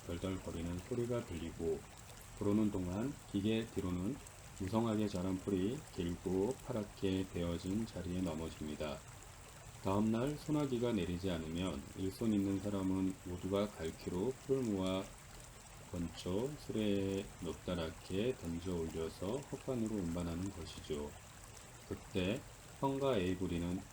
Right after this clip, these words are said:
건초 도미 위에 올라타고 함께 헛간으로 간답니다. 그 다음에는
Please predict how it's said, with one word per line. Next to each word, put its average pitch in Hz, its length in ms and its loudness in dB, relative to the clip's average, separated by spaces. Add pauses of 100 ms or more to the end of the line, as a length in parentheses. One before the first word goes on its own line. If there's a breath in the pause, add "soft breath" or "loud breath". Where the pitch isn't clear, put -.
(140)
건초 101 300 2
도미 101 320 6
위에 90 160 4
올라타고 85 760 -2 (260)
함께 127 340 0
헛간으로 110 560 0
간답니다. 78 680 -2 (720)
그 107 140 2
다음에는 92 680 2